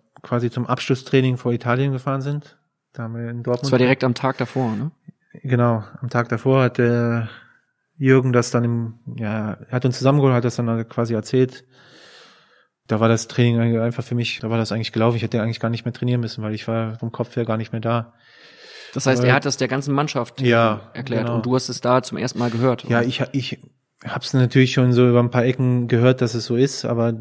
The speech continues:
Speaker 1: er hat's dann offiziell gemacht quasi. Und ich hab da echt schon die ein oder andere Träne auch verdrücken müssen oder hätte ich gerne, hab aber einen auf stark gemacht und hab's dann bis nach dem, nach dem Training irgendwie so drin gehalten.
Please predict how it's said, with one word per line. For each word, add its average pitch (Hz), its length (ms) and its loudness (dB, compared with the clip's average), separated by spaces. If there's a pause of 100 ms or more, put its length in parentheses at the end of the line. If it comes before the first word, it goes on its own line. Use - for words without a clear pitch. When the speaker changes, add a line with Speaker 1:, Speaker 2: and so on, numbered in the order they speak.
Speaker 1:
er 123 140 -2
hat's - 160 -4
dann 123 220 2
offiziell 127 540 0
gemacht 147 280 0
quasi. 139 340 2 (680)
Und 127 60 0
ich 113 100 0
hab 120 400 2
da 120 80 8
echt 123 100 6
schon 131 160 2
die 127 80 6
ein 123 140 2
oder 127 120 4
andere 123 160 2
Träne 139 280 2
auch 117 100 2
verdrücken 123 640 -2 (160)
müssen 127 440 -2
oder 120 640 -2 (540)
hätte 143 240 2
ich 131 100 0
gerne, 123 640 4
hab 131 160 0
aber 127 220 6
einen 127 140 2
auf 117 120 -2
stark 127 240 0
gemacht 123 320 0
und 120 160 -2
hab's 120 160 -8
dann 120 320 -4 (480)
bis - 160 -10
nach 120 200 0
dem, 120 260 2
nach 120 140 0
dem 127 120 -2
Training 123 280 0
irgendwie 117 340 -2
so 113 500 -4 (100)
drin 135 200 0
gehalten. 120 480 4